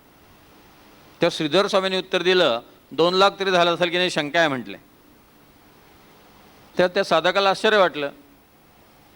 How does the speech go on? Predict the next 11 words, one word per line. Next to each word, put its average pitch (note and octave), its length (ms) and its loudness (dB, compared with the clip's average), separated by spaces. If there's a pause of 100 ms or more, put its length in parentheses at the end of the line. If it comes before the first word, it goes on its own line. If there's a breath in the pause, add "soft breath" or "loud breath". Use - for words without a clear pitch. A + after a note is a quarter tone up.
(120)
केवढे E3 180 0
मोठे E3+ 220 0
अधिकारी D#3 440 0
सत्पुरुष D#3+ 460 -4
सारखे D3+ 300 -2
नामामध्ये D#3 440 0
असतात. D#3 360 0 (1300)
मग C#3 60 -6
त्यांनी G3 200 0
स्वामींना F3+ 300 2
विचारलं, F#3+ 500 0